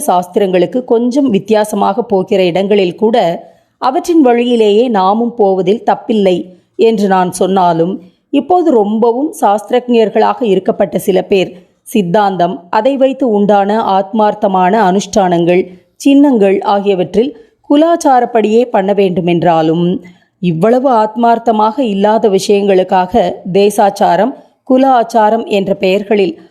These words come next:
ஆதி வைதிக ஆச்சாரத்துக்கு வித்தியாசமாக போவது சரியில்லைதான். மூலத்தைத்தான் ஸ்ட்ரிக்டாக ஃபாலோ பண்ணணும் என்று தைரியமாக ஆரம்பித்திருக்கிறார்கள்.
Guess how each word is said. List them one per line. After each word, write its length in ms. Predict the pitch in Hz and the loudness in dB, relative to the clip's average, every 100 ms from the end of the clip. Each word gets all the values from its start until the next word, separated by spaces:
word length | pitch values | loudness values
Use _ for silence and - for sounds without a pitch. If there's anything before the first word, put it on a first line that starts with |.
| _ | _
ஆதி 440 | - 202 233 254 269 | -6 0 0 0 0
வைதிக 500 | 208 196 220 226 226 | 0 0 -2 0 0
ஆச்சாரத்துக்கு 800 | 185 190 226 208 202 202 196 220 | 2 0 0 2 0 -4 -4 -2
வித்தியாசமாக 800 | 196 - 277 285 269 226 220 233 | -2 0 0 0 0 0 -2 -2
போவது 480 | 214 202 196 226 - | 0 0 0 -2 0
சரியில்லைதான். 800 | 233 214 196 170 165 170 190 208 - _ _ _ - | 0 0 0 0 0 0 -2 -6 -14 _ _ _ 0
மூலத்தைத்தான் 720 | 220 254 247 214 202 226 285 | 2 2 0 -2 0 0 -2
ஸ்ட்ரிக்டாக 720 | - 208 208 - 220 202 269 262 | -6 -6 -6 -2 -2 -2 -4 -2
ஃபாலோ 300 | 208 220 226 | 0 2 0
பண்ணணும் 460 | 226 208 202 214 - | 0 -2 -2 -2 -2
என்று 440 | 220 185 180 254 | -2 -2 0 0
தைரியமாக 760 | 196 185 226 269 254 208 214 226 | 0 0 2 0 2 0 0 0
ஆரம்பித்திருக்கிறார்கள். 1000 | 185 202 220 208 196 185 190 180 196 | 2 2 0 -2 -4 0 2 2 0